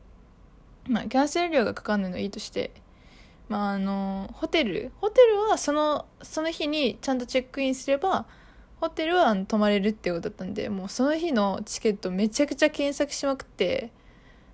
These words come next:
で、あのー、もうね、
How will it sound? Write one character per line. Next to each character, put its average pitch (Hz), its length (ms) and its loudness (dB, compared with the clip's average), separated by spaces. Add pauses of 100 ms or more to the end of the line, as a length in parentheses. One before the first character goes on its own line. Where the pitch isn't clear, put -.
(120)
で、 202 140 0
あ 190 200 -2
の 185 880 -4 (1900)
ー、 220 40 0
も 190 200 0
う 196 40 -6
ね、 190 320 -8